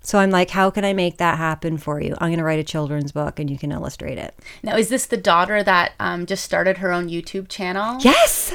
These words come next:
Speaker 2: Like, adorable. She has this video, and maybe we can link it below.
Speaker 1: <laughs>
Speaker 2: Um, and for those of you that are listening right now, it's so cute. I think it's her first video, and she's unboxing
Speaker 1: Mm-hmm.
Speaker 2: a Harry Potter box.
Speaker 1: <laughs> Yeah.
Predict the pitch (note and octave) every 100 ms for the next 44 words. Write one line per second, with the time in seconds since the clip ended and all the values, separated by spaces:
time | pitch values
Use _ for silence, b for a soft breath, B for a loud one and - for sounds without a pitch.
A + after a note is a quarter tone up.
0 | - A#3+ A3+ - - - - _ - -
1 | C4 G3 - C4 B3+ A#3 G#3 G3+ F#3+ -
2 | A#3+ G#3 G#3 A#3+ A3+ F#3+ F#3+ F#3+ F#3 E3+
3 | F3 F#3+ B B G3 G3+ G3+ G#3 G#3+ G#3+
4 | G3 G3+ A3+ A3+ G3 F#3 F#3 F3 - -
5 | B D#4 - G3 F#3 F#3+ G3 G3 G#3+ G3+
6 | G3 F#3 G3 F#3 F3+ F#3+ - F#3+ F#3+ F3+
7 | F#3 F3+ - - - - - A#3 G#3+ -
8 | G#3+ F#3+ - F#3+ G#3+ A3 - G3 - G#3
9 | G#3+ G#3+ F#3 G3 F#3+ F3+ - F#3 G3 -
10 | G3 F#3 E3 E3+ - A3 A3 A#3 B3 F#3+
11 | G3 F#3+ G3 G3+ F#3+ - G#3 G3 F#3+ A#3+
12 | B3+ F#3 F#3 - - - C#4 B3+ A#3+